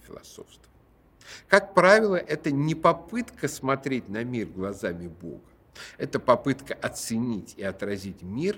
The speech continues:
через своё «я», зачастую признаваемое заранее неполным, ущербным,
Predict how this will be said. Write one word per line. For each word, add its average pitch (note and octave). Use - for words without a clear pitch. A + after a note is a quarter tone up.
через B2
своё A#2
«я», C#2
зачастую G2
признаваемое A2
заранее F2+
неполным, A2
ущербным, G2